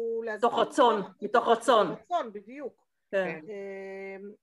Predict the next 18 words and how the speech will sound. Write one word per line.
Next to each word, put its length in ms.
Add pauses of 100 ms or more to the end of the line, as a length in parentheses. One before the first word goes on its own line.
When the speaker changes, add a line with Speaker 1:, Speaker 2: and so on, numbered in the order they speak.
(100)
Speaker 1:
שהיא 300
בקשה 420
לצורך, 640
והדוחק 400
שהזמן 400
צריך, 420
בסדר? 340 (460)
Speaker 3:
כן. 80
Speaker 1:
לעומת 380
זאת, 160
רווח 280
זה 100
שאלה 240
על 100
הדרך 320
שבח 280
למקום 320
שמוריד. 440